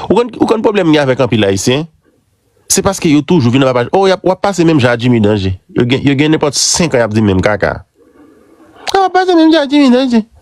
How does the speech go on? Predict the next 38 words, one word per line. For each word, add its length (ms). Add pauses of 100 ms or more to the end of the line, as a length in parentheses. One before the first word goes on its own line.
Ah, 260
y 40
a 60
passé 240
même 180
Jean 180
Jimmy 240
Danger. 300 (380)
Est-ce 160
que 80
cinq 300
ans? 120 (300)
N'importe 240
deux 260
ans, 160
oui. 160 (340)
Ah, 40
y 20
a 40
passé 240
même 160
Jean 140
Jimmy 220
Danger. 360 (640)
Bon, 120
bah, 140
fait 180
le. 180 (3000)
Ou 20
bien, 200 (380)
qu'on 120
y 40
a 60
là, 280 (360)
on 60
sait, 280
Timoun, 340 (120)
moun, 200